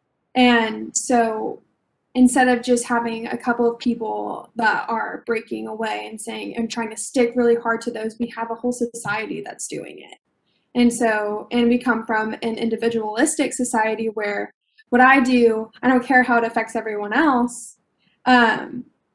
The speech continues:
is kind of the mentality that we've all been raised on it for generations. So I think that has a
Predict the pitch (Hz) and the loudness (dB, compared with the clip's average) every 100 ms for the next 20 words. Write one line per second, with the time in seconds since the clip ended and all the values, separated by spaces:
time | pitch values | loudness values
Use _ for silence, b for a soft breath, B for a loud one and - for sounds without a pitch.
0 | _ 269 262 240 233 226 214 214 220 214 | _ -4 0 2 4 2 -2 -4 0 0
1 | 220 214 220 214 214 214 202 214 233 233 | 0 -2 -2 -4 -4 -6 -8 0 4 4
2 | 214 214 220 220 208 190 185 226 - - | 2 -6 -10 -12 -10 -10 -6 -6 -8 -12
3 | 233 - 240 226 233 233 233 220 220 | -12 -8 -4 -4 -4 -4 -6 -10 -12